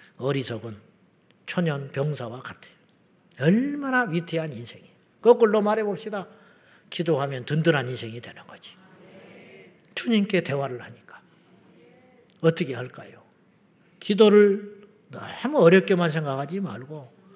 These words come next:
주님과의 교제다. 오늘 본문도 그런 측면에서 볼 때 이 가나안 여인, 이방 여인, 수로보니게 여인이 자기 딸이 귀신 들었어요. 그 자리에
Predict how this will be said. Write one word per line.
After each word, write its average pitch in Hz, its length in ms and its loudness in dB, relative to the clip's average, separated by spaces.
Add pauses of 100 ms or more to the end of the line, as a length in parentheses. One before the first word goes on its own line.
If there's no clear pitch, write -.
(140)
주님과의 127 600 -8
교제다. - 640 -16
오늘 196 320 4
본문도 175 640 4 (840)
그런 180 280 6
측면에서 175 520 -2
볼 135 240 -10
때 - 220 -16 (800)
이 247 260 0
가나안 180 720 2 (180)
여인, 127 360 -6
이방 175 540 0
여인, 123 220 -6 (180)
수로보니게 156 920 0
여인이 147 680 -2 (1160)
자기 233 400 -2
딸이 208 240 2
귀신 160 320 0
들었어요. - 380 -12 (1200)
그 185 120 0
자리에 214 280 10